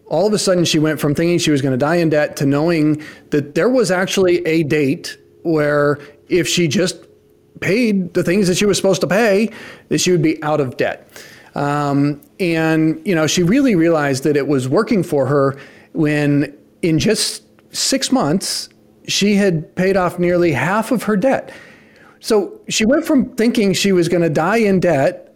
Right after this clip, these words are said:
to actually paying down half of it in just six months. And, and that's such a common thing that, that we see. Um,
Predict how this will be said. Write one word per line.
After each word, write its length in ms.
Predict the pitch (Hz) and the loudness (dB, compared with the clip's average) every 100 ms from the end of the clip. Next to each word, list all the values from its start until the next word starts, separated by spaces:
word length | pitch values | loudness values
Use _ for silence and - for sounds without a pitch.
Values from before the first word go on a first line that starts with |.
| _ _ | _ _
to 280 | - 180 151 - - | -2 -2 -2 -10 -4
actually 420 | 185 262 349 269 | -2 0 2 0
paying 300 | - 214 220 | 0 0 0
down 200 | 190 180 | 0 2
half 260 | 170 214 254 | 0 0 0
of 80 | 269 | 0
it 160 | 196 208 | 0 0
in 160 | 226 | 2
just 280 | 254 262 - | 2 0 0
six 260 | 349 349 - | 0 0 0
months. 420 | 320 170 - - - - - | 0 0 -4 -10 -16 -20 -6
And, 300 | 196 190 180 214 | 0 0 0 -2
and 220 | 180 190 | -2 0
that's 240 | 202 226 | 0 0
such 240 | - 226 226 | 0 0 0
a 80 | |
common 520 | 214 - 170 175 175 170 | -2 -4 -2 0 0 0
thing 280 | 170 165 151 | 0 2 0
that, 240 | 147 180 | 0 -2
that 220 | 151 143 | -2 -2
we 180 | 156 139 | 0 0
see. 420 | 123 269 262 92 - - - - - | 0 0 0 -2 -10 -20 -20 -20 -10
Um, 480 | - 151 147 147 143 | -4 -2 0 0 -2